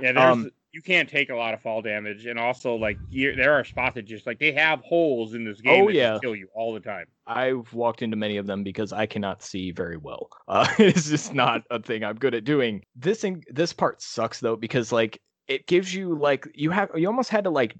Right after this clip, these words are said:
Speaker 2: jump on the little, like, things that move out of the way just to get a decent angle to throw the things, and then they're also spawning in, uh, sentinels as soon as you do it, and it's, it's the most, it was maddening.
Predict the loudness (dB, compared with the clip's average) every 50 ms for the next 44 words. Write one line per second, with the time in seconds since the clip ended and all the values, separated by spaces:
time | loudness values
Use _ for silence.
0 | -18 -16 -8 -4 -2 0 0 0 0 -4 -8 -10 -16 -10 -4 -2 0 0 0 0
1 | -2 0 0 0 2 2 2 2 4 2 2 2 2 2 0 -2 -4 -10 _ _
2 | _ _ _ _ _ _ 2 4 4 4 4 0 -2 -2 -2 -4 -4 -2 2 4
3 | 4 6 6 6 4 4 4 2 2 0 0 0 0 2 4 6 6 6 6 6
4 | 4 4 2 0 -6 -20 _ _ -2 -2 -2 0 0 -2 0 4 6 6 6 6
5 | 4 2 2 0 0 0 0 -4 -6 -8 -6 -4 -2 -2 0 0 2 2 2 2
6 | 2 0 -2 2 4 4 4 4 2 -2 0 0 2 2 2 0 0 -2 -4 -6
7 | -8 -16 -18 -6 -2 0 2 4 6 6 6 6 4 6 6 4 4 4 4 4
8 | 2 2 2 -4 -8 -2 -2 0 0 2 0 0 0 0 0 0 0 0 -2 -2
9 | 0 2 2 2 2 2 2 2 2 2 2 2 4 4 6 6 6 4 2 0
10 | -4 -2 0 2 2 4 4 2 2 2 0 -2 -4 -2 0 2 4 6 6 6
11 | 6 4 2 -2 -12 -20 -20 _ _ 0 2 2 2 0 -2 -6 -16 -18 _ _
12 | _ _ -4 2 4 4 4 4 0 -6 -2 0 0 2 2 2 0 -2 -2 0
13 | 2 2 4 4 2 0 0 -4 -4 -2 0 0 2 2 0 -2 -4 -6 -14 -18